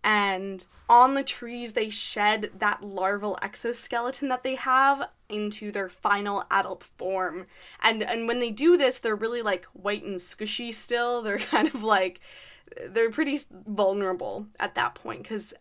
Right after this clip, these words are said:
they're very light colored, and over the number of days, they're gonna kinda darken, and the exoskeleton will harden, and all their body parts will harden into that adult form. And it'll take a few days for the males to start making all that noise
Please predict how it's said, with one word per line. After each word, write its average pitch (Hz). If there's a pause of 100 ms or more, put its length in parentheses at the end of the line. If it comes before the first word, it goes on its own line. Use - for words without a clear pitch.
they're 220
very 208
light 190
colored, 208
and 190 (300)
over 220
the 202
number 196
of 196
days, 185
they're 190
gonna 190
kinda 196
darken, 185
and 185
the -
exoskeleton 196
will 190
harden, 190 (180)
and 185
all 185
their 185
body 190
parts 208
will 202
harden 190
into 180
that -
adult -
form. 208 (720)
And 208 (200)
it'll 262
take 359
a 415
few 320
days 254
for 220
the 208
males 208 (200)
to 202
start 190
making 185
all 180
that 170
noise 294